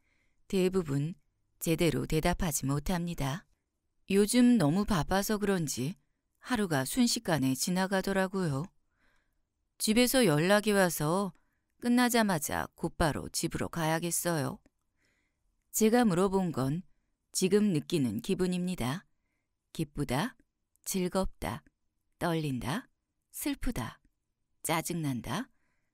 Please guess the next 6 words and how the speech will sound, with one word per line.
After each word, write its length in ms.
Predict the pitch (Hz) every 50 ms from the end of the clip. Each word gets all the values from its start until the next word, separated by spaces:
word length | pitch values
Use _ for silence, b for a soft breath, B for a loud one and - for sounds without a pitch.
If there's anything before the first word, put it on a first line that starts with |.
| _ _ _
괴롭다는 760 | - 196 185 175 196 196 - - 185 175 143 131 131 143 180 - _ _ _ _ _ _ _ _
감정 460 | - - 175 160 160 165 - 202 196
상태를 560 | 196 - 208 185 - - - 139 120 123 117 127
말하면 560 | 139 139 139 147 160 165 147 127 117 123 135
됩니다. 600 | 170 165 156 160 160 160 151 - 110 131 185 - _ _ _ _ _ _ _ _ _ _ _ _ _ -
저는 480 | - 147 135 131 131 147 185 226 -